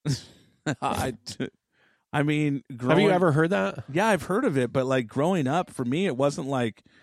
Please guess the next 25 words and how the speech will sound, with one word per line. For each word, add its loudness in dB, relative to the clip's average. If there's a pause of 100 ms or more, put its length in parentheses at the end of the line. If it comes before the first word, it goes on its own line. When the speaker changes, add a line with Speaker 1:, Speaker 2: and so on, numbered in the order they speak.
(260)
Speaker 1:
I -4
mean, 4
did 0
you -2
guys -4 (100)
ever, -6
like, -4
I -2
did, -4
it -4
didn't 0
really 0
take -4
effect -4
on -2
me. -4
It -2
wasn't 0
like 4
Speaker 2:
Right, 2
but -4
what, 0
did -6
you -4
know, 0